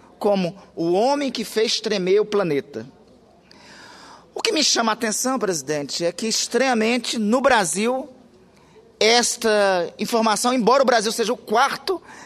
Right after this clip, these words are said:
em número de clientes, e o Brasil seja o nono em depósitos, no Brasil nós temos poucas notícias sobre isto. Para dizer que temos poucas notícias,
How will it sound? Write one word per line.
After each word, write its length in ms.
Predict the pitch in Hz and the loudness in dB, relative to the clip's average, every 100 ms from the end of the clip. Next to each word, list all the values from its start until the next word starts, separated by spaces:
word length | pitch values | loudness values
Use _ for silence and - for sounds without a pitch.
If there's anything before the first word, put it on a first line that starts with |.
| - | -6
em 380 | 202 220 214 214 | -2 0 -2 0
número 300 | 214 240 247 | 0 2 0
de 80 | |
clientes, 680 | 240 262 226 240 - - - _ _ _ _ - - - - - | 0 2 0 -2 -6 -10 -12 _ _ _ _ -20 -20 -20 -20 -8
e 100 | - | -2
o 40 | 220 | 2
Brasil 360 | 240 220 196 | 4 4 2
seja 420 | 247 240 226 240 - - - _ _ | 0 2 2 2 -2 -10 -20 _ _
o 340 | - 247 240 233 | 0 2 4 2
nono 520 | 208 233 247 302 269 | 2 2 4 4 4
em 20 | |
depósitos, 800 | 220 208 196 208 214 - 214 - - _ - - - - - | 2 2 2 2 0 -6 -14 -14 -18 _ -20 -20 -20 -12 -2
no 80 | |
Brasil 460 | 208 247 226 185 254 | 2 4 4 2 2
nós 260 | 269 254 - | 2 2 0
temos 600 | 254 262 269 233 - - - - - _ _ _ | 0 0 0 -2 -6 -12 -18 -20 -20 _ _ _
poucas 400 | 262 294 262 214 | 4 4 4 2
notícias 720 | 190 - 180 175 156 156 - - _ _ - | 0 -2 -2 -2 -4 -6 -8 -14 _ _ -8
sobre 360 | - 202 175 | -2 2 2
isto. 440 | 156 127 - - - - - - - | 2 -2 -8 -14 -20 -20 -20 -20 -2
Para 140 | - 202 | 0 2
dizer 600 | 233 190 208 269 - - - | 0 2 2 2 -2 -12 -14
que 80 | 202 | -4
temos 260 | 214 208 208 | -2 -2 0
poucas 360 | 208 196 196 | 0 0 0
notícias, 720 | 220 185 247 277 - 156 - | -2 -2 -2 -2 -4 -4 -8